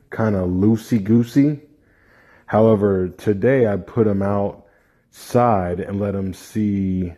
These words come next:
some good Vegas sun, and they bounced back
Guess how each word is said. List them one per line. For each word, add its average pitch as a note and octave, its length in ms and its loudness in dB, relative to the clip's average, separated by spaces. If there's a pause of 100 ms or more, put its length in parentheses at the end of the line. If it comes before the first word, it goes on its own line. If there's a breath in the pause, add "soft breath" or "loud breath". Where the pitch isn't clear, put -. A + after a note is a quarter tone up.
(140)
some F2+ 380 -4
good G2+ 280 4
Vegas G2 420 -2
sun, G2 520 -6 (960 loud breath)
and F#2+ 720 0
they F#2 100 0
bounced F#2+ 540 -6
back F2 400 -8